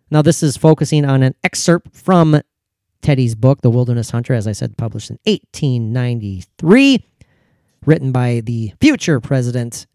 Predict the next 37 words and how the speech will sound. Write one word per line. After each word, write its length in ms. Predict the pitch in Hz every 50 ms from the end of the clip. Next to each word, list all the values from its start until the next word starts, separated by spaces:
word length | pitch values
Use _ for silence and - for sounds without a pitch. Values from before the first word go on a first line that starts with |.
| _
avid 300 | 147 135 131 120 113 101
sportsman, 580 | - - - 131 113 101 - - 98 95 98 98
Theodore 720 | - - 247 202 156 127 117 101 101 95 87 87 87 - _ _ _ _ _ _ _ _ _ _ _ _ _ _
Roosevelt. 800 | - - 123 120 113 107 98 92 90 87 82 71 - - - - _ _ _ _ _ _ _ _ _ _ _ _ _ _ _ _ _ _ _ _ _ _ _ -
Now, 180 | 143 151 151
the 120 | 131 131 120
story, 540 | - - - - 226 233 247 240 208 180 - - -
part 160 | - 247 262
of 20 | 208
the 60 | 190
story 240 | - - 180 170 160
that 120 | 151 147
we're 120 | 139 131 120
focusing 500 | - 147 143 135 - 117 - 131 120 113
on 200 | 104 107 110 104
is 140 | 104 101 107
when, 240 | 123 120 113 113 - _ _ _ _ _ _ _ _ _ _ _ _
you 80 | - 127
know, 60 | 117
this 140 | 117 120 156
is 80 | 151
written 200 | 151 233 254 190
down. 380 | 214 254 302 269 185 127 98 90 -
I 80 | - 165
wanna 160 | 226 262 202
get 120 | 175 190 -
this 120 | 156 127
book 180 | - 139 143 -
just 180 | - 165 - -
for 120 | - 107 87
this. 500 | 87 101 156 165 - - - - - - _ _ _ _ _ _ _ _ _ _ _ _ _ _ _ _ _ _ _ _ _ _ _ _ _ _ _ _ _ _ _ _ _ _ _ _ -
Teddy 240 | - 233 302 359 320
shared 320 | - - - 214 214 190
a 60 | 151
story 360 | - - - 175 165 160 147
that 140 | 123 123 113
he, 220 | 117 113 117 135